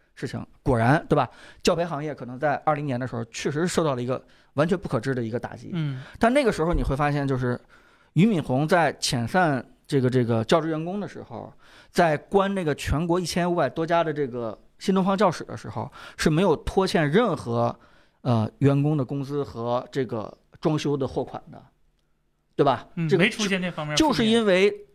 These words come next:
Speaker 1: 之前俞敏洪他特别的抠门儿，他手上攒了大概两百亿左右的现金。
Speaker 2: 哟，现金。
Speaker 1: 现金，你知道吗？
Speaker 2: <coughs>
Speaker 1: 所以他能够把这些东西就渡过去，而且把几万人的新东方直接裁到几百人，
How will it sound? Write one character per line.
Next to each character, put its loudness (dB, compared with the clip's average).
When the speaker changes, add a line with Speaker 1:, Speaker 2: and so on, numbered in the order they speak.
Speaker 1:
之 2
前 2
俞 2
敏 2
洪 -2
他 2
特 0
别 -4
的 -4
抠 -10
门 -12
儿， -14
他 -4
手 0
上 2
攒 -2
了 -2
大 2
概 2
两 0
百 4
亿 -4
左 -6
右 -6
的 -12
现 -16
金。 -16
Speaker 2:
哟， -20
现 -2
金。 -16
Speaker 1:
现 0
金， -2
你 -6
知 -2
道 6
吗？ 0
Speaker 2:
<coughs> -
Speaker 1:
所 2
以 2
他 0
能 0
够 4
把 4
这 -2
些 0
东 -4
西 -4
就 -2
渡 -8
过 0
去， 4
而 2
且 2
把 -2
几 -2
万 4
人 -2
的 -2
新 -4
东 -2
方 0
直 -6
接 0
裁 -6
到 2
几 -4
百 -2
人， -18